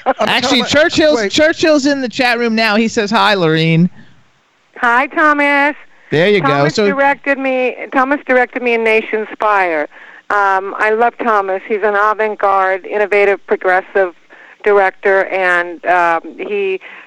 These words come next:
Speaker 3: uh, gave me the opportunity to play one of the roles of a lifetime, and that was, um, a cra-, crazy, wild,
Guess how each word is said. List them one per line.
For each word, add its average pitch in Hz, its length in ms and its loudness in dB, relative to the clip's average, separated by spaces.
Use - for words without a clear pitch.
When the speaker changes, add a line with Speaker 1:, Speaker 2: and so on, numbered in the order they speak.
Speaker 3:
uh, 196 480 0
gave 220 220 0
me 214 140 -2
the 196 140 0
opportunity 185 800 -2
to 180 460 0
play 185 320 0
one 208 340 -2
of 196 80 -4
the 185 80 0
roles 175 340 0
of 165 120 -4
a 170 60 -2
lifetime, 160 720 -2
and 185 300 -2
that 190 180 0
was, 175 300 2
um, 165 600 -2
a 175 360 0
cra-, 185 260 0
crazy, 185 400 0
wild, 170 480 0